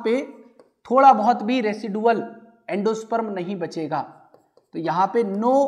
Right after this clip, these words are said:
residual endosperm persist, यहां पे थोड़ा बहुत भी रेसिडुअल एंडोस्पर्म बचेगा नहीं, या आप परसिस्ट की जगह टर्म यूज़ कर सकते हैं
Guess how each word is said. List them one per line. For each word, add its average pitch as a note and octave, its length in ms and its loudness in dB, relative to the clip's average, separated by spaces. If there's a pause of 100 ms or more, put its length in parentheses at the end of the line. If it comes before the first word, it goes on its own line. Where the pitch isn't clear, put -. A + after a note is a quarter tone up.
(520)
residual G#3 680 -2 (1600)
endosperm G#3 840 0 (1900)
persist, F#3 520 -4 (280)
यहां D#3+ 300 2
पे A#3+ 200 2
थोड़ा G#3 320 2
बहुत F#3 260 -4
भी A#3 120 -4
रेसिडुअल F#3+ 500 -4
एंडोस्पर्म G3 680 -4 (120)
बचेगा F#3+ 440 0 (520)
नहीं, E3 520 -4
या F#3 120 6
आप F3 460 2
परसिस्ट G3 320 -6
की G#3 120 -12
जगह G3 260 -4
टर्म G3 280 -4
यूज़ F#3+ 220 -12
कर F#3+ 120 -8
सकते F#3 300 -12
हैं A#3+ 200 -6